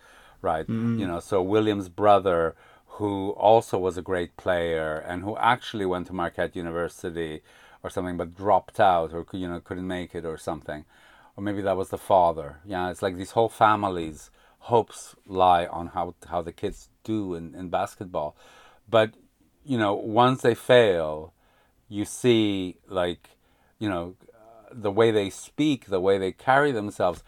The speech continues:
Speaker 1: the f-, their, their fatness, right?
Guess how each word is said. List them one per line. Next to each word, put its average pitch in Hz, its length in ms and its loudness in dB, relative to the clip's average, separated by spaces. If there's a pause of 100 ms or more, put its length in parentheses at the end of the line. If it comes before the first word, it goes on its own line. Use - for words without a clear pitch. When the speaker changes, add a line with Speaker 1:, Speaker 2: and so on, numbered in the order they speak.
(280)
Speaker 1:
the 110 240 -2
f-, - 180 -4
their, 101 440 0
their 98 300 -2
fatness, - 920 0 (400)
right? 104 380 4